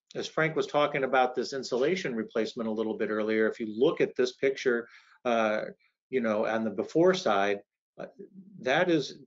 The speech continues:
fiberglass, exposed fiberglass insulation that is just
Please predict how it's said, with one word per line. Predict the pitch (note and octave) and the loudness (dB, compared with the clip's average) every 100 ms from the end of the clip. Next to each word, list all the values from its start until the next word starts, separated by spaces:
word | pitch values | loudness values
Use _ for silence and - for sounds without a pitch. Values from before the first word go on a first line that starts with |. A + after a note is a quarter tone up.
| - | -2
fiberglass, | C3+ E3+ D3+ D#3 D3+ D3+ - | 0 2 4 4 2 0 -2
exposed | - - D3 D#3 C3+ | -2 2 2 2 2
fiberglass | C3+ D3+ C#3+ C#3 C3 | 2 2 4 4 2
insulation | C3+ C3 B2+ C3 D#3+ - A2 A2 - | -4 0 2 4 2 -2 -6 -6 -6
that | A#2 A#2 - | -2 -2 -2
is | A#2+ G#2+ | -8 -8
just | - B2 A2 | -6 -4 -4